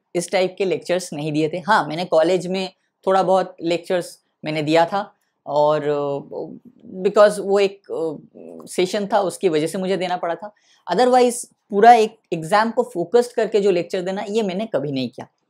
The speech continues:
हालांकि बहुत सारे मेरे आस पड़ोस के जितने भी जूनियर्स हैं या मेरे स्कूल्स के जितने जूनि-, जूनियर्स हैं, अ, स्कूल के, वो मेरे से डाउट पूछते थे और मैं उसको डाउट बताता था, obviously बात है। लेकिन कभी ऐसे फोकस्ड वे में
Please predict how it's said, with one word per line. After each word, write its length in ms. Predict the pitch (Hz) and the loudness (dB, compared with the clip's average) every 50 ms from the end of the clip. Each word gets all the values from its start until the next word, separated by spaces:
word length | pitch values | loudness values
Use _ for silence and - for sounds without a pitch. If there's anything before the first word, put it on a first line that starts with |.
| _ - _ _ _ _ _ _ - | _ -20 _ _ _ _ _ _ 6
हालांकि 520 | 185 208 220 214 220 240 233 240 220 - | 6 8 6 6 4 0 -2 -2 -2 -6
बहुत 340 | 180 165 160 160 190 202 196 | -6 -6 -4 0 0 0 0
सारे 240 | - 202 190 196 202 | 2 0 2 0 0
मेरे 300 | 196 180 180 180 190 196 | -2 -2 -2 -2 -2 0
आस 280 | - - 170 175 180 - | 2 4 2 2 2 0
पड़ोस 220 | 190 180 180 175 - | -2 -2 -2 -2 -2
के 100 | - 180 | -2 -4
जितने 240 | 156 160 156 175 175 | -4 -4 -6 -4 -2
भी 100 | 175 196 | -2 -2
जूनियर्स 520 | - 180 165 170 175 180 175 170 - - | -2 -2 -4 -4 -4 -4 -6 -6 -4 -4
हैं 140 | 170 156 165 | -4 -4 -4
या 200 | 156 147 170 170 | -2 -2 -2 -2
मेरे 180 | 165 170 185 | -2 -2 -4
स्कूल्स 380 | 190 - - 214 220 226 220 220 | -6 -6 -2 0 2 2 2 2
के 120 | - 233 | 2 2
जितने 300 | - 180 170 165 170 175 | 2 2 0 -2 -2 -6
जूनि-, 360 | 156 156 156 160 160 - - 170 | -4 -4 -6 -6 -8 -10 -12 -10
जूनियर्स 500 | 170 156 170 175 175 175 175 165 - 175 | -4 -2 -2 -2 0 -2 -4 -2 -2 -4
हैं, 180 | 156 156 - _ _ _ _ _ _ _ _ _ _ - | -4 -4 -6 _ _ _ _ _ _ _ _ _ _ -2
अ, 200 | 156 160 160 160 | 0 2 2 2
स्कूल 260 | 156 - - 190 175 165 | 0 0 0 0 0 0
के, 280 | 170 165 160 165 165 - _ _ _ _ - | -2 -2 -4 -4 -6 -12 _ _ _ _ -4
वो 220 | 170 208 269 294 277 | 2 2 4 4 4
मेरे 240 | 247 220 214 208 | 2 2 2 2
से 140 | 208 - 233 | 0 0 -2
डाउट 340 | 214 180 160 165 175 175 - _ - | 2 2 2 2 2 0 -4 _ -6
पूछते 320 | 151 143 143 - - 196 196 | -4 -4 -2 0 0 0 0
थे 240 | 208 190 - _ _ _ _ - | -2 -10 -12 _ _ _ _ 0
और 160 | 175 185 202 | 2 2 2
मैं 160 | 202 220 226 | 2 0 -2
उसको 260 | 214 202 180 - - | -2 -2 -4 -4 -4
डाउट 260 | 330 247 180 180 196 - | 0 2 2 2 2 2
बताता 400 | - 151 - 143 143 - 156 147 | -2 -2 -2 -2 -2 -2 -2 -2
था, 180 | - - - - | -2 -4 -2 -2
obviously 460 | 156 160 165 160 151 - - 143 143 | -2 2 2 0 0 0 -6 -6 -4
बात 200 | 160 123 - - | -4 -4 -4 -6
है। 140 | 156 262 - _ _ _ _ _ _ _ - | -10 -12 -12 _ _ _ _ _ _ _ -2
लेकिन 240 | 208 214 285 277 247 | -2 0 0 -2 -2
कभी 480 | - 196 180 156 196 233 269 269 - - - | 0 0 0 2 2 0 0 -2 -4 -8 -10
ऐसे 180 | 170 - 240 240 | -6 -2 -2 -2
फोकस्ड 560 | 240 - - 180 180 - - 294 285 - 220 | -2 0 -2 -2 0 4 4 4 4 2 -2
वे 160 | 185 190 170 | -4 -4 -4
में 200 | 165 175 339 370 | -4 -6 -8 -10